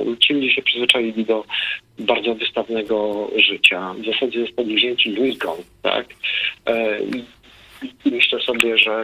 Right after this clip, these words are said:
mm, jednak bądźmy uczciwi, że, że, że, że to jednak jest różnica. Jesteśmy młodą demokracją, pewna,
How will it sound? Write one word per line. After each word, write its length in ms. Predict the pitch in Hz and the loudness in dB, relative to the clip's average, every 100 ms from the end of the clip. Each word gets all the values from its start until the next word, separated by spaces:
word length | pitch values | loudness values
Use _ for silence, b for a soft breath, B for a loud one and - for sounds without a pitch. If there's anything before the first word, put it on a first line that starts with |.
| - | -2
mm, 280 | 131 117 117 104 | -2 -2 -2 -2
jednak 300 | 120 131 127 127 | 2 2 4 4
bądźmy 480 | 139 - 139 135 | 4 4 2 2
uczciwi, 500 | 123 123 - 120 120 | 4 4 6 4 2
że, 260 | 117 120 110 110 110 | 4 4 2 2 2
że, 200 | 110 107 | 4 4
że, 180 | 123 117 | 4 2
że 120 | - | 2
to 100 | 123 | 2
jednak 340 | 117 117 117 | 2 0 2
jest 140 | 110 - | 0 2
różnica. 640 | 101 110 110 - 117 - - B B - | 0 0 0 2 4 2 0 B B 0
Jesteśmy 340 | 147 175 180 | 2 4 4
młodą 360 | 175 185 175 156 | 4 4 2 2
demokracją, 800 | 143 123 - 120 113 - 117 | 2 2 2 2 2 2 2
pewna, 460 | 117 123 123 120 | 2 2 2 2